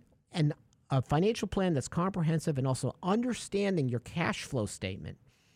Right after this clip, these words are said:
not your net worth, but your cash flow, where every dollar flows in your household, is going to help you make better decisions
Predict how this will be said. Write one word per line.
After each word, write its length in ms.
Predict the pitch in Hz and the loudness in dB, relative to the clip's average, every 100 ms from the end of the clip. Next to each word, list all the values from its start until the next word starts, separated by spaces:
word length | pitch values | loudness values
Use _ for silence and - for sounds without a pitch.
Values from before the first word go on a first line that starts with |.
| _ _ _ _ _ - | _ _ _ _ _ -2
not 260 | 139 185 | 0 2
your 80 | 262 | 2
net 240 | 240 185 120 | 2 2 0
worth, 300 | 113 104 - | -2 -2 -2
but 200 | 131 - | -4 -2
your 100 | 120 | -6
cash 360 | - 139 143 - | -2 2 2 0
flow, 320 | 107 92 87 | -4 -6 -4
where 220 | 139 120 - | -2 -2 -2
every 340 | 185 214 233 247 | 2 2 4 0
dollar 440 | 151 160 170 165 | 2 4 4 4
flows 420 | - 139 139 135 | 2 0 2 2
in 60 | 123 | 2
your 120 | 113 | 0
household, 580 | 113 117 110 101 65 - - _ _ _ _ _ _ - | 0 0 -4 -6 -8 -12 -20 _ _ _ _ _ _ 0
is 180 | 147 | 2
going 320 | 117 156 180 175 | 4 4 4 2
to 140 | 147 | 2
help 280 | 131 143 139 | 2 2 2
you 100 | 131 | 0
make 300 | 117 113 - - - | 2 0 -4 -12 -10
better 560 | 113 139 156 180 190 - _ - | -2 2 4 4 0 -4 _ -4
decisions 1000 | 139 - - 175 160 95 80 65 - | -4 -4 -2 0 0 -2 -6 -12 -18